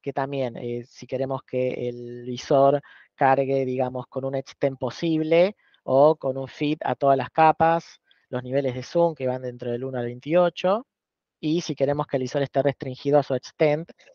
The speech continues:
que sería su encuadre, ¿no? Como que el visor no nos deje navegar por fuera de los límites de la ca-, de lo que tenemos definido en el proyecto. Eso sería, acá hay un montón de opciones que se pueden ir probando.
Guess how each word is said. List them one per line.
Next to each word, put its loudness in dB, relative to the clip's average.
que -4
sería 4
su -6
encuadre, 2
¿no? -8
Como -6
que -6
el -8
visor -4
no -4
nos -4
deje -4
navegar 4
por -4
fuera 6
de 4
los -4
límites 0
de -2
la -2
ca-, -4
de -2
lo 0
que -4
tenemos -4
definido -6
en -4
el -6
proyecto. -10
Eso 2
sería, 4
acá 2
hay 4
un -8
montón -4
de 0
opciones -4
que -10
se -6
pueden 0
ir -4
probando. 2